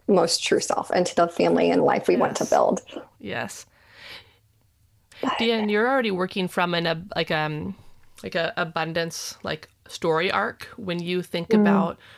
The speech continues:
Speaker 2: what do we want most and how can we surround that and move towards that. That's optimistic, it's, and it's brave. And I think it's,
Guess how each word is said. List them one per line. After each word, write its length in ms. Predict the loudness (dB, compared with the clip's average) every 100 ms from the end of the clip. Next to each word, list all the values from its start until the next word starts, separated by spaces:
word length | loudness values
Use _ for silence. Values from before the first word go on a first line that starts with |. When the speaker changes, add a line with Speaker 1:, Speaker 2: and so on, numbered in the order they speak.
| -18
Speaker 2:
what 280 | -6 -4 -2
do 140 | -4 -2
we 180 | -2
want 360 | -4 -4 -4 -6
most 400 | -4 -2 -4 -6 -8
and 120 | -8
how 220 | -4 -6
can 260 | -4 -6 -4
we 400 | -4 -4 -6 -10 _ _ _ -12
surround 680 | -4 -2 0 -2 -2 -4
that 440 | -4 -4 -2 -6 -6
and 180 | -6 -4
move 200 | -4 -6
towards 320 | -8 -8 -6
that. 240 | -6 -6 _ _ _ -20 _ _ _ _ _ -10
That's 460 | -6 -6 -8 -14 -16 _ _ _ _ _ _ -2
optimistic, 760 | -2 -2 -4 -4 -4 -4 -6 -6
it's, 180 | -8 -8 -6
and 100 | -4
it's 120 | -4
brave. 680 | -6 -2 0 0 -2 -4 -16 -20 _ _ _ _ _ _ _ _ -6
And 80 | -4
I 80 |
think 260 | -2 -6 -4
it's, 120 | -8